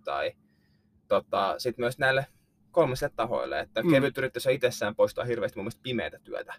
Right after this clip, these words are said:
Speaker 2: Joo.
Speaker 1: Kun se on tehty helpoksi, että sä voit laillisesti maksaa verot ja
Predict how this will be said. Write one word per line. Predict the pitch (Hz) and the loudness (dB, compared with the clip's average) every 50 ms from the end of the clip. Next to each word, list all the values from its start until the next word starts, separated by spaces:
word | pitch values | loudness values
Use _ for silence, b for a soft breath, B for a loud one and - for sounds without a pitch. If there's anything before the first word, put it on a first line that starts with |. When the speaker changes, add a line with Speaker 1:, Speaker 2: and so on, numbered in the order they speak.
| _ _ _ _ _ - | _ _ _ _ _ 4
Speaker 2:
Joo. | 165 156 147 127 120 | 6 8 8 8 4
Speaker 1:
Kun | 120 120 - - | 2 -4 -6 -2
se | - 127 | 0 2
on | 117 123 113 | 2 2 0
tehty | 113 117 - - 160 | -2 -4 -4 -2 0
helpoksi, | 160 147 113 78 - - - - - - - _ _ _ - | 2 2 2 2 0 -4 -10 -10 -10 -12 -12 _ _ _ -20
että | 131 - - | -20 -10 -2
sä | - 127 120 | 0 2 6
voit | 127 127 120 113 - - - _ _ _ - | 8 8 8 8 4 -4 -20 _ _ _ 2
laillisesti | 123 123 120 110 113 - - 120 | 4 6 6 6 4 0 -2 -2
maksaa | 117 104 - - - 104 101 104 | 0 0 0 0 0 0 0 4
verot | 110 107 104 98 87 - - | 4 4 4 4 2 -2 -2
ja | - 82 - - | -2 -2 -2 -4